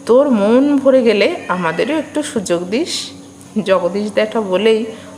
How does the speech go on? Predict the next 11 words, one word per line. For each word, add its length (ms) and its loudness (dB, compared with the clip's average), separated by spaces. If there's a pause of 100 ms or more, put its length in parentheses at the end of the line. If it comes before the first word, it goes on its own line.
হনহন 340 0
করে 220 2
নিজের 340 -2
বাড়ির 320 -2
দিকে 280 -4
হাঁটা 220 -4
দিলেন। 300 -10 (1700)
সকাল 400 -2
নটায় 480 0
বাস 420 -2
চালক 320 2